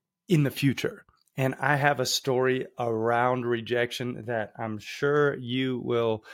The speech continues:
resonate with. And also, it's a little humorous. You might actually get a giggle out of it. But this is gonna be a doozy of an episode, because this is something we all face. Rejection runs rampant, especially if you are out there happy hustling a life that you love.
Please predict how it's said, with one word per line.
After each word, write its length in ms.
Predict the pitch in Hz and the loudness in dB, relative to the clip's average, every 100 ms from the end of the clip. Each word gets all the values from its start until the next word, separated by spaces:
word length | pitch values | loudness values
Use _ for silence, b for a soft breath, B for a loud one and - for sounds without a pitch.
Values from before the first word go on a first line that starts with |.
| B B - | B B 8
resonate 400 | 165 208 196 196 | 10 12 8 8
with. 260 | 190 190 190 | 8 8 4
And 160 | 143 127 | -2 0
also, 520 | 143 143 156 147 143 _ | -2 0 2 0 -2 _
it's 160 | 143 127 | -6 -4
a 40 | |
little 220 | 151 160 131 | -2 0 0
humorous. 460 | 131 131 135 135 _ - | 0 0 -2 -4 _ -8
You 100 | 120 | -4
might 240 | 123 123 | -2 0
actually 460 | 123 123 127 117 113 B B - | -2 -2 -2 -4 -4 B B 0
get 120 | 139 | 2
a 60 | 123 | 2
giggle 380 | 107 131 135 127 | 4 4 6 6
out 140 | 123 | 6
of 80 | 120 | 6
it. 180 | 127 - | 4 2
But 140 | 127 | 2
this 120 | 160 | 2
is 140 | 156 143 | 0 0
gonna 160 | 165 | 0
be 220 | 131 135 135 | 0 0 0
a 360 | 127 117 113 117 104 | 0 0 -2 -6 4
doozy 380 | 151 160 139 | 4 6 4
of 80 | 131 | 4
an 80 | 120 | 4
episode, 440 | 117 120 - 113 | 0 0 0 0
because 360 | 101 117 117 98 | 0 -2 -2 -6
this 200 | 147 - | -4 -2
is 80 | 143 | -2
something 280 | 143 139 117 | -4 -4 -6
we 160 | 120 | -6
all 280 | - 127 131 | -2 0 2
face. 460 | - 120 107 107 - B B B - | 2 2 2 0 -4 B B B -10
Rejection 680 | 110 - 135 135 - 139 131 | -4 2 2 2 -2 -2 -6
runs 320 | 113 113 120 - | -6 -4 -4 -6
rampant, 440 | 104 98 - 101 - | -6 -6 -2 -4 -4
especially 720 | - - 165 156 151 139 135 | -10 -2 0 2 0 0 -4
if 160 | 131 135 | -8 -4
you 100 | 123 | -2
are 100 | 117 | 0
out 240 | 113 - | -2 -2
there 220 | 117 107 - | -2 -2 -2
happy 260 | 117 113 | -6 -4
hustling 360 | 110 110 117 107 | -4 -2 -2 -4
a 60 | |
life 180 | 104 110 | -2 -2
that 180 | 117 110 | -4 -6
you 80 | 110 | -4
love. 280 | 110 113 | 0 0